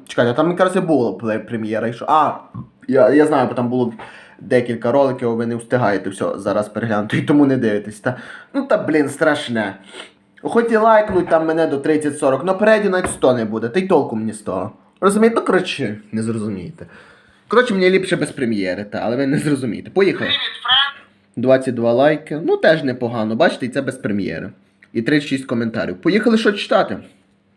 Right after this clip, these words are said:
Speaker 1: І так. Новинка, створити коротке відео на основі. Та, блін, це вже мільйон разів. Я це вже робив багато разів.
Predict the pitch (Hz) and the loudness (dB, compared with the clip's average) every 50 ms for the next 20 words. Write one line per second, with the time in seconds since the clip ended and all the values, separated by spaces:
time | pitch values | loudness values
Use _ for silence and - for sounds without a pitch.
0 | _ _ _ - - 147 147 - 156 123 110 - - - - - - - - - | _ _ _ -4 0 0 2 4 4 2 2 0 -6 -16 -18 -20 -20 -20 -20 -20
1 | _ _ _ _ _ _ _ _ _ _ - - 104 104 143 170 202 196 151 - | _ _ _ _ _ _ _ _ _ _ -10 -6 -2 0 0 0 0 -2 -4 -2
2 | - 147 147 143 127 - 131 127 127 - - 120 127 143 147 135 127 120 120 - | 0 -2 -2 -2 -4 -2 -2 -2 -2 -4 -4 -2 0 0 0 0 -2 -4 -6 -8
3 | 165 151 - 214 196 165 185 190 185 175 175 180 180 175 180 180 175 180 180 165 | -10 -2 2 2 2 4 4 2 2 4 4 2 2 2 4 4 4 4 4 4
4 | 160 156 151 135 117 113 104 98 104 127 147 - 151 143 151 156 147 151 160 160 | 2 0 0 0 0 0 0 0 0 -2 -2 -2 -2 0 0 2 2 2 2 2
5 | 156 156 135 113 107 - - - 104 127 143 143 120 - 127 131 127 98 95 - | 2 2 2 0 -2 -6 -8 -8 -2 0 0 0 0 -2 -6 -6 -6 -8 -12 -14